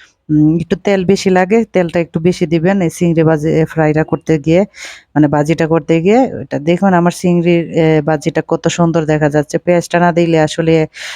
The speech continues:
একদম ভালো লাগে না। পেঁয়াজটা দিলে মনে হয় যে চিংড়ি ভাজিটা অনেক সুন্দর, অনেক মজার হয়, খুবই, এ, টেস্টি হয়। সেটা গরম ভাতের সাথে একদম অতুলনীয়, মানে বোঝানোর মতো না। গরম ভাতের সাথে আপনারা, এ, অনেক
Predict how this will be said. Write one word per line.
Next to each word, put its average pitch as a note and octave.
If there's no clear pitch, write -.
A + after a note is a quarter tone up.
একদম D#3+
ভালো D#3+
লাগে D3+
না। E3+
পেঁয়াজটা E3+
দিলে F3
মনে E3+
হয় D#3
যে D#3
চিংড়ি E3
ভাজিটা D#3
অনেক D#3
সুন্দর, E3+
অনেক D#3+
মজার D#3+
হয়, D#3
খুবই, D#3+
এ, D3
টেস্টি F#3
হয়। G#3
সেটা F3
গরম F3+
ভাতের D#3+
সাথে D#3
একদম D3
অতুলনীয়, D#3+
মানে D#3
বোঝানোর D#3
মতো D3+
না। E3+
গরম E3
ভাতের D#3
সাথে E3+
আপনারা, E3
এ, E3+
অনেক F#3+